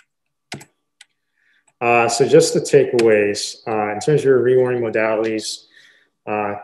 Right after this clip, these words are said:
basically your go-to is to use the, uh, bear hugger, uh, or equivalent,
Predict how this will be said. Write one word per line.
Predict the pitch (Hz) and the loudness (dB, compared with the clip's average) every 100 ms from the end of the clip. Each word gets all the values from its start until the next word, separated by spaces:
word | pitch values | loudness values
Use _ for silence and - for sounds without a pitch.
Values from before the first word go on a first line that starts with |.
| - | -4
basically | 165 160 180 175 | -4 -2 4 6
your | 139 | 6
go-to | 131 131 127 135 123 | 6 4 2 0 0
is | 117 | 0
to | - | -4
use | 110 113 110 - - | -2 -2 -2 -6 -8
the, | 110 107 | -4 -2
uh, | 104 98 | -2 0
bear | 117 113 | 0 0
hugger, | 110 101 101 101 101 - _ _ | 0 -4 -2 -2 -4 -8 _ _
uh, | 110 98 95 95 _ - | -12 -10 -12 -14 _ -6
or | 110 | -6
equivalent, | - 110 98 101 95 | -4 -8 -6 -10 -12